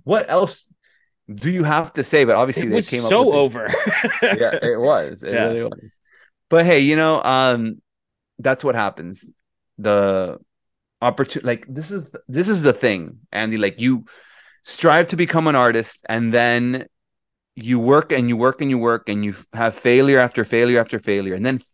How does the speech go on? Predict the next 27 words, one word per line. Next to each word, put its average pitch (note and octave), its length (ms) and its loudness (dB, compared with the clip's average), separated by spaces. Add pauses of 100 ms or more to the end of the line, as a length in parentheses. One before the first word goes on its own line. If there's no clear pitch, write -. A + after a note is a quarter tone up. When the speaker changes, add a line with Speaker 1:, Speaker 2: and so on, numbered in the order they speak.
(120)
Speaker 1:
finally, D3 760 -2 (300)
you A#2+ 100 -6
have C#3 220 0
something, A#2 840 -4 (120)
if A2+ 220 -4
you're D#3 160 6
lucky, A2+ 480 2 (640)
that A2+ 220 0
succeeds. - 800 -8 (440)
Speaker 2:
Yeah. G3 180 -4 (260)
Speaker 1:
Now G3 180 2
you D4 120 6
have B3+ 140 4
to A3 60 -2
capitalize E3+ 600 4
on C3 140 -2
it A#2+ 60 -6
because C3+ 320 -2
you F3 80 -4
don't C4+ 140 2
know D4 80 0
if G3+ 80 0
you're A3+ 80 -4
gonna G#3+ 140 0
have F#3 120 0
another D#3 280 -4
one. F2+ 200 -10